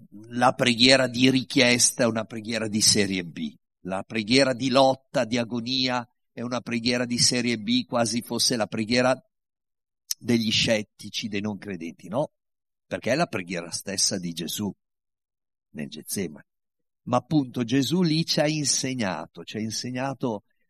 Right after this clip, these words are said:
proprio con la sua stessa vita come entrare in questo mistero del dialogo col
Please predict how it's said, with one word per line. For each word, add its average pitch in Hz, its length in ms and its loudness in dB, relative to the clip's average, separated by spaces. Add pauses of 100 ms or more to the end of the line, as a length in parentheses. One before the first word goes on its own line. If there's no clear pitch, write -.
proprio 170 260 0
con 113 160 -2
la 98 80 0
sua - 220 -4
stessa 180 540 2
vita 92 460 -8 (460)
come 143 380 0
entrare 127 560 0
in 120 100 0
questo 117 400 -6
mistero 117 580 -2
del 101 200 -2
dialogo 92 540 -2
col 78 220 -14